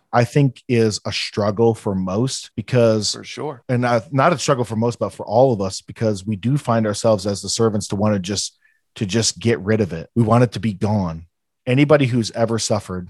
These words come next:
Speaker 1: just wants their suffering to end. They want their pain to end. They want their discomfort,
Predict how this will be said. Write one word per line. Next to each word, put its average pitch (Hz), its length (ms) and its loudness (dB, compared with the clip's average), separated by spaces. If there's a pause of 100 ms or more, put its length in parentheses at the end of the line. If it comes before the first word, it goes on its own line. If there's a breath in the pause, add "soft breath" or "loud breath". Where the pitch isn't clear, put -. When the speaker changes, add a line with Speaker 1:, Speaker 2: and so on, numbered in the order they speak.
Speaker 1:
just - 180 -8
wants 120 220 0
their 123 80 -2
suffering 120 400 0
to 113 100 0
end. 110 380 -2
They 104 80 -10
want 107 160 -2
their 110 80 -2
pain 117 320 2
to 110 80 2
end. 113 240 0
They 90 60 -8
want 101 200 -6
their 107 80 -4
discomfort, 107 800 -2